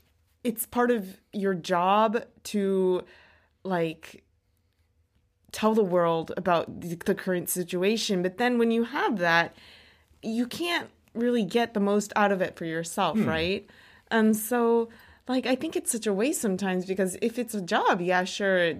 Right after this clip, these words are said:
Speaker 1: then oh well. But if it's not a job and you're doing it for free and you're, and you're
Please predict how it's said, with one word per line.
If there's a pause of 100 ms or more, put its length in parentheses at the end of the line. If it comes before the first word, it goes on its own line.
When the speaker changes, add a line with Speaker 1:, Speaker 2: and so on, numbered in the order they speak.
(180)
Speaker 1:
then (680)
oh
well.
But
if
it's
not
a
job
and
you're (280)
doing
it
for
free
and
you're,
and
you're